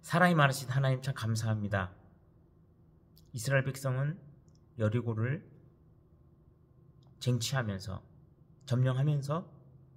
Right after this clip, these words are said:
굉장히 교만해졌습니다. 아이성도 이스라엘 백성을 전쟁에서 승리하면서, 어,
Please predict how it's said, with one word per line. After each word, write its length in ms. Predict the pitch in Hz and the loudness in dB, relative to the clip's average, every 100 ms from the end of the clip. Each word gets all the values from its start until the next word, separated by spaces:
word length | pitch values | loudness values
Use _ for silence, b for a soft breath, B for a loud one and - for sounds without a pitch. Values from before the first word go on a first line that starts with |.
| - | -8
굉장히 580 | 123 117 117 110 110 113 - | -4 -2 0 0 -2 -4 -10
교만해졌습니다. 840 | - 107 101 98 98 - 95 - - - - - - - - B B B | -4 -2 -2 -6 -10 -12 -14 -14 -18 -20 -20 -20 -20 -20 -20 B B B
아이성도 800 | 123 147 151 165 147 143 170 - - - | 2 2 0 -2 -2 -4 -4 -8 -16 -6
이스라엘 380 | 127 139 143 135 | -4 0 0 0
백성을 540 | 117 - 117 120 151 - - - - - - - - - - - - - - - | -6 -6 -4 -4 -6 -10 -20 -20 -20 -20 -20 -20 -20 -20 -20 -20 -20 -20 -20 -10
전쟁에서 460 | - 127 127 123 120 | -2 0 2 0 -2
승리하면서, 880 | 113 185 175 160 117 101 90 98 92 - - - - _ - - - _ - _ _ - | -4 -2 0 0 0 -2 -4 -8 -10 -16 -20 -20 -20 _ -20 -20 -20 _ -20 _ _ -20
어, 280 | 104 - | -16 -16